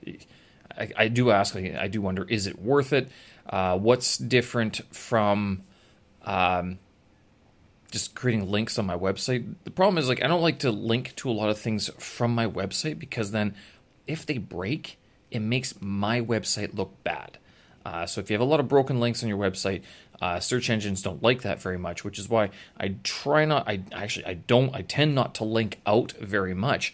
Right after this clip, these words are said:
Um, I do put links, it's, plus, I mean, I'm not sure about you guys and how,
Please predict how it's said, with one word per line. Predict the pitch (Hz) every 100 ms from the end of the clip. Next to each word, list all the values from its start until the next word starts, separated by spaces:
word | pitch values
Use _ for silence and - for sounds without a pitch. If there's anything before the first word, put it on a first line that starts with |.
| - - - -
Um, | 90 87 87 82
I | - 107
do | 120 147
put | 139 -
links, | 135 123 139 135
it's, | 139 -
plus, | - 127 - 104
I |
mean, | 104
I'm | 101
not | 110 -
sure | 113
about | 95 -
you | 143
guys | 135 110 101
and | 95
how, | 95 92